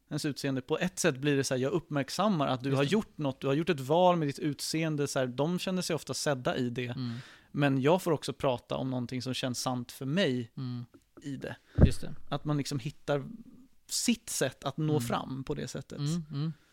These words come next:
Speaker 2: Det, jag gillade det skitmycket. Det enda problemet, och,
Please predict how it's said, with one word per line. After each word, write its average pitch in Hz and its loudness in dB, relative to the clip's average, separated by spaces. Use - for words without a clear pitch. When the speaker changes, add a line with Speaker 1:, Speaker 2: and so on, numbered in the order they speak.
Speaker 2:
Det, 160 2
jag 160 4
gillade 151 4
det 123 -6
skitmycket. 143 -8
Det 165 4
enda 175 6
problemet, 175 2
och, - 0